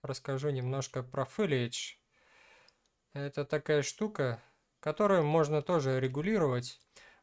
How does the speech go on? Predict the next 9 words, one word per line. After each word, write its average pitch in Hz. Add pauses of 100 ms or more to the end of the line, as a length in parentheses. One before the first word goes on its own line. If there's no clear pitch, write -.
(100)
Помните, 165
мы 135 (580)
делали 139
тени, 175 (680)
которые... 139 (460)
Кстати, 135
насчет 127
теней, 123
да, 127